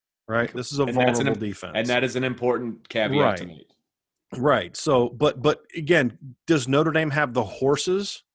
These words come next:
Speaker 1: to take advantage of that? I believe they do. A-, and I'm
Speaker 2: Yes.
Speaker 1: not talking about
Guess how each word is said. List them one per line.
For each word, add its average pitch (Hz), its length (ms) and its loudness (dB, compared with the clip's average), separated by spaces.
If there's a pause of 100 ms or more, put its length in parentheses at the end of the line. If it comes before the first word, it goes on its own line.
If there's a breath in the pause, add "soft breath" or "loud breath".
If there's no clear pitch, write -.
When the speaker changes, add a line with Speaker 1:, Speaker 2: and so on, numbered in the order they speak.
(240)
Speaker 1:
to 143 100 -6
take 147 240 0
advantage 120 360 -2
of 151 60 -2
that? 156 220 0 (140)
I 98 80 -6
believe 101 280 -4
they 190 140 -8
do. 123 320 -8
A-, 165 160 -6
and 185 100 0
I'm 175 120 2
Speaker 2:
Yes. 165 60 0
Speaker 1:
not 160 320 0
talking 156 280 -2
about 139 240 2